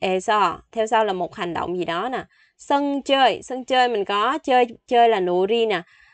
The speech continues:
Rồi, sân là 터, 놀이 터. Rồi bị cái gì đó thì lúc này hành động chơi kết thúc và cái hành động bị ngã diễn ra nha.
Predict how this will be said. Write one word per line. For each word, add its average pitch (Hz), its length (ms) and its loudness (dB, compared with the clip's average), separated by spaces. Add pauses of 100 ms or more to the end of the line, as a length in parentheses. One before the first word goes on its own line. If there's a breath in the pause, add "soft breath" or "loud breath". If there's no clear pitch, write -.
(160 soft breath)
Rồi, 190 460 0 (200)
sân 233 340 0
là 190 140 0 (200)
터, 220 380 2
놀이 180 400 -4 (100)
터. 202 360 -4 (300 soft breath)
Rồi 220 440 4
bị 180 200 0
cái 254 120 -8
gì 247 140 -4
đó 208 280 -2
thì 277 60 -6
lúc 220 160 -6
này 202 200 -2
hành 208 200 -6
động 175 220 -2
chơi 220 280 4
kết 254 200 -8
thúc 302 220 -4
và 185 100 -2
cái 196 100 -6
hành 185 180 -8
động 170 240 -6
bị 170 140 -6
ngã - 180 -4
diễn 220 240 -4
ra 220 220 0
nha. 196 300 -8